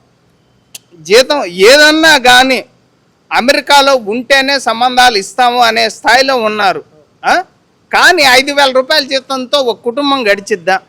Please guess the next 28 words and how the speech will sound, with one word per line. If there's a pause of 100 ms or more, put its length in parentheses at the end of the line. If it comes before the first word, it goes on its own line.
(600)
మూడు
వందల
రూపాయలు
వచ్చే
కరెంటు
బిల్లును
మూడు
వేలు
చేశాడు, (440)
ఆర్టీసీ
ఛార్జీలు
పెంచాడు, (640)
ప్రతి
ఒక్కరిని
నానా
రకాలుగా
ఇబ్బంది
పెట్టాడు. (680)
ఆ? (140)
కరెంటు
బిల్లు
బకాయిలే
ఇంకా
ఇరవై
ఐదు
వేల
కోట్లు
ఉంది.